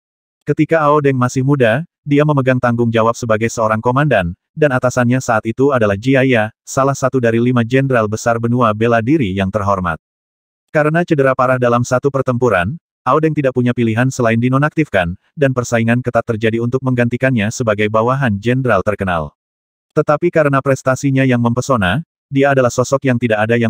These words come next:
berani mendekatinya, tetapi pria parubaya itu telah menghabiskan banyak kekayaan untuk dikunjungi secara pribadi. Ao Deng tidak mengecewakan kepercayaannya, dengan bimbingannya, kekuatan unit perlindungan menjadi jauh lebih kuat daripada tentara reguler manapun.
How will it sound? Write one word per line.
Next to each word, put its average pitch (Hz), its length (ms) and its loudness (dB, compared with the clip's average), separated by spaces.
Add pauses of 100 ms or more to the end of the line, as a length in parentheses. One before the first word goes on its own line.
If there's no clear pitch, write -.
berani 117 240 0
mendekatinya, 131 720 -2 (240)
tetapi 147 320 0
pria 127 240 0
parubaya 113 400 0
itu 117 240 0
telah 123 240 0
menghabiskan 110 560 -2
banyak 127 320 -2
kekayaan 117 400 0
untuk 123 240 -4
dikunjungi 127 640 -2
secara 127 400 0
pribadi. 90 560 -2 (640)
Ao 156 240 2
Deng 151 240 0
tidak 139 160 0
mengecewakan 127 560 0
kepercayaannya, 107 800 -2 (240)
dengan 156 240 2
bimbingannya, 117 640 0 (240)
kekuatan 156 480 2
unit 131 160 0
perlindungan 117 480 0
menjadi 107 320 0
jauh 120 240 2
lebih 127 240 0
kuat 135 240 0
daripada 113 480 0
tentara 120 400 0
reguler 131 480 0
manapun. 92 560 -2